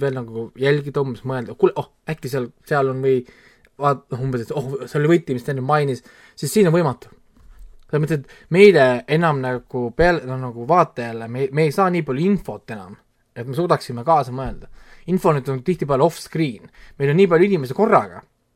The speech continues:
Me jälgime näiteks ühte. Oh, kuule, mul on see. Ja siis me saame äkki teise, "Aa, ma nägin seal seda tooli all, ma nägin seal seda." Mina seda infot ei näinud. Ainult siis, kui ta mulle ütleb seda nüüd.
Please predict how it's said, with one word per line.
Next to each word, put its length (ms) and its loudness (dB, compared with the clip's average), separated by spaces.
Me 80 0
jälgime 240 2
näiteks 240 -4
ühte. 320 -8
Oh, 160 2
kuule, 160 8
mul 140 6
on 60 0
see. 180 4
Ja 80 0
siis 220 0
me 80 -6
saame 240 4
äkki 240 0
teise, 160 -2
"Aa, 200 2
ma 120 2
nägin 200 2
seal 280 4
seda 260 2
tooli 380 0
all, 140 0
ma 100 -4
nägin 240 0
seal 220 4
seda." 300 0
Mina 240 6
seda 160 -2
infot 300 -2
ei 80 -6
näinud. 400 -4
Ainult 140 -2
siis, 120 -8
kui 80 -6
ta 80 4
mulle 160 4
ütleb 240 -2
seda 180 -18
nüüd. 300 -10